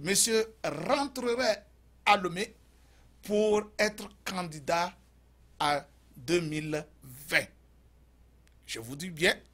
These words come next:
selon les informations à notre disposition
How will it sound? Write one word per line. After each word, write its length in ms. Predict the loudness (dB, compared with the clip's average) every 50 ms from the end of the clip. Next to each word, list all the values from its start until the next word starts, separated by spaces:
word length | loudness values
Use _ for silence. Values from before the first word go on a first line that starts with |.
| _ -20 _ -20 -20 -20 _ -20 _ -10
selon 680 | -2 2 4 6 6 6 4 4 2 0 0 -2 -2 -4 -10 -14
les 360 | -8 -4 0 0 0 2 2
informations 840 | 0 0 0 -4 -4 -4 -4 -4 -4 -2 -2 -2 -4 -4 -8 -10 -12 _ -4 -2
à 80 | -2
notre 280 | -2 -2 -6 -8 -8 -10
disposition 720 | -12 -6 -6 -6 -6 -6 -8 -10 -8 -6 -6 -6 -8